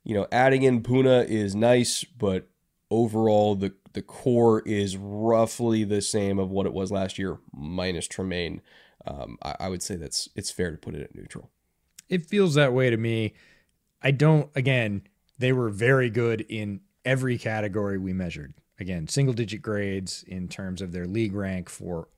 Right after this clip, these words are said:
Speaker 2: all the categories we talked about. It's very difficult to say, "Oh, yeah, they're way better <laughs> than that."
Speaker 1: Yeah.
Speaker 2: There's only three more spots on the
Speaker 1: How?
Speaker 2: chart, you know? It's, it, so I think they've done a nice job of shuffling pieces. Obviously, there are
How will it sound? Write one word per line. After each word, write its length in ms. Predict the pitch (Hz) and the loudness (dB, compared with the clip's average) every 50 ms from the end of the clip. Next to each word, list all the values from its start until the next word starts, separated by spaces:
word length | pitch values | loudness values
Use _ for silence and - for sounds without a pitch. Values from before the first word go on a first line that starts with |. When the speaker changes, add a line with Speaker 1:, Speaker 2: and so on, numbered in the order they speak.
| _ _ | _ _
Speaker 2:
all 200 | 151 165 156 123 | 0 0 0 0
the 80 | 107 | -2
categories 520 | - - 90 82 85 80 76 73 78 76 87 | -6 -8 -10 -10 -12 -14 -14 -14 -14 -12 -12
we 80 | 85 | -12
talked 280 | 76 - 82 78 - - | -10 -10 -12 -12 -12 -12
about. 260 | 78 78 73 71 - _ _ _ _ _ _ | -12 -12 -12 -12 -14 _ _ _ _ _ _
It's 100 | _ _ | _ _
very 140 | - 302 208 | -4 0 2
difficult 440 | 151 147 156 147 143 143 135 127 123 | 6 6 6 6 6 6 4 2 -2
to 60 | - | -2
say, 220 | - - 110 101 - - | -4 -2 -2 -2 -4 -4
"Oh, 140 | 220 233 208 | 0 2 4
yeah, 200 | 165 165 165 147 | 6 8 8 6
they're 160 | 123 120 110 | 6 4 0
way 300 | 113 117 147 208 226 190 | 0 0 2 4 4 4
better 320 | 147 127 147 170 147 107 143 | 4 4 4 4 4 2 2
<laughs> 140 | - - | -2 -4
than 120 | - 123 - - _ - | -6 -6 -6 -6 _ -8
that." 260 | 123 101 101 87 80 - | -6 -6 -6 -8 -8 -2
Speaker 1:
Yeah. 220 | 110 - 113 147 - - | 2 4 4 4 4 2
Speaker 2:
There's 360 | 139 135 - - - 185 - - | -2 -2 -2 4 2 2 4 4
only 160 | 202 214 165 | 4 2 2
three 260 | - - 139 180 196 | 2 4 4 6 6
more 180 | 190 190 202 190 | 8 8 8 6
spots 380 | - - - 196 202 202 - - | 6 4 4 4 4 4 4 4
on 80 | 208 | 6
the 140 | - 143 147 | 8 8 10
Speaker 1:
How? 100 | 139 123 | 10 8
Speaker 2:
chart, 420 | 117 - - - 143 123 101 - - | 8 8 8 6 6 4 4 8 10
you 160 | 214 - 123 | 10 10 10
know? 220 | 127 190 143 160 175 | 8 6 8 8 6
It's, 320 | 180 175 160 - - - - | 4 6 2 2 2 2 0
it, 500 | 170 127 147 - - - - - - - - - - _ | -2 -2 -2 -6 -6 -8 -8 -12 -14 -14 -14 -20 -20 _
so 380 | - 160 147 143 135 127 131 - - - | 4 6 8 8 8 6 4 0 -4 0
I 120 | - 147 147 | 2 4 4
think 260 | 143 - 190 185 160 | 6 6 6 6 8
they've 160 | 185 160 143 | 6 4 6
done 180 | 143 151 139 131 | 6 4 4 4
a 60 | 120 | 2
nice 360 | 110 117 127 127 123 - - | 0 0 2 2 2 0 -2
job 460 | - - 131 123 123 120 117 113 113 - | 0 2 2 4 4 4 2 0 -2 -4
of 420 | 117 117 110 107 101 98 90 - - _ | -2 0 0 0 0 -2 -6 -10 -18 _
shuffling 640 | - - - - 139 143 - 196 202 220 240 233 | -12 -6 -2 0 0 2 2 0 0 0 -2 -2
pieces. 500 | - 226 226 233 233 - 269 262 247 - - | -2 0 -2 -2 -2 -2 -4 -6 -6 -6 -6
Obviously, 400 | 104 113 120 120 - - 135 135 | -6 -4 -4 -4 -4 -2 -2 0
there 200 | 127 127 120 113 | 0 2 2 2
are 160 | 110 107 98 | 0 0 -2